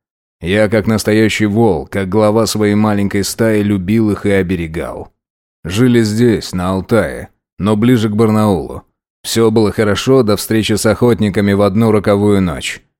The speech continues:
Иногда мы всем семейством выходили поохотиться на зайцев или кабанов.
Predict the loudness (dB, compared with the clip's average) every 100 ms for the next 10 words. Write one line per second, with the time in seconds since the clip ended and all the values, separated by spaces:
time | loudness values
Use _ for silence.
0 | _ _ _ -4 -2 0 2 2 0 0
1 | -2 -2 0 0 2 0 -2 0 0 0
2 | -2 0 0 0 0 2 0 0 -2 -2
3 | 0 0 0 0 0 -4 -6 -6 -4 -2
4 | 0 0 -2 -4 -12